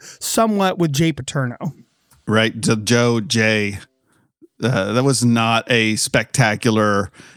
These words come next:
Speaker 2: experience on offense.
Speaker 1: Absolutely not.
Speaker 2: All right. Um, I'm gonna move on, uh, to the, the rest of the Big Ten. We got three other games to, to just briefly go over. Um,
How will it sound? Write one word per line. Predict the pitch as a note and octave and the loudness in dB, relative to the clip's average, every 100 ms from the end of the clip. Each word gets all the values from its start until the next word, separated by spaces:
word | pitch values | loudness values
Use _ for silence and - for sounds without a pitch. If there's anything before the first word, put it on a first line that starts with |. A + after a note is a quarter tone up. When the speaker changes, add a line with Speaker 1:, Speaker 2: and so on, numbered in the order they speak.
| - | -4
Speaker 2:
experience | A#2+ - - A2 G#2 G2+ G2 | -2 -2 0 0 2 0 0
on | G#2 G2+ | 0 2
offense. | F#2+ F#2+ F#2+ - - - _ _ - | 0 -2 -4 -6 -8 -12 _ _ -4
Speaker 1:
Absolutely | C#3 B2 B2+ B2 B2 | -2 -2 -2 -4 -4
not. | A#2 A2+ A2+ _ _ _ _ _ _ _ _ _ _ _ _ _ B2 | -4 -4 -6 _ _ _ _ _ _ _ _ _ _ _ _ _ 0
Speaker 2:
All | A#2+ | 2
right. | G#2 - - D3 D3 | 0 -4 -12 -8 0
Um, | C#3 C3+ B2+ - - | 2 0 -2 -10 -6
I'm | D#3+ | -2
gonna | G#3+ | 0
move | F3+ F3 | 0 0
on, | D#3 D#3 D#3+ - _ _ | 0 0 -2 -8 _ _
uh, | C#3 C3 A#2+ | -2 0 0
to | A#2 D#3 C#3+ C#3 C3 C3 | 0 0 2 2 0 -2
the, | A#2+ B2+ B2 | 0 0 0
the | A#2+ | 0
rest | B2 C#3 - | 0 0 -2
of | B2 | -2
the | |
Big | A#2+ C3 | -2 -2
Ten. | C#3 B2+ | 0 0
We | B2+ | 0
got | A#2+ | -2
three | - C#3 C#3+ | -2 -2 0
other | B2+ B2+ A#2+ A2 - B2 | 0 0 -2 -4 -10 -4
games | B2+ B2+ B2+ B2+ - | 0 2 2 0 -2
to, | - A#2+ A2+ A2 - | 0 2 0 -2 -4
to | A#2+ | -2
just | A2 A2 G#2+ | 0 -2 0
briefly | B2 B2+ B2 A#2 | 0 2 0 0
go | A#2+ A#2+ | 2 2
over. | A#2+ A#2+ A2+ G#2 - - - - | 0 0 0 -2 -8 -20 -18 -6
Um, | B2+ A2 A2 A2 G#2+ G#2 | 0 0 0 0 -2 -4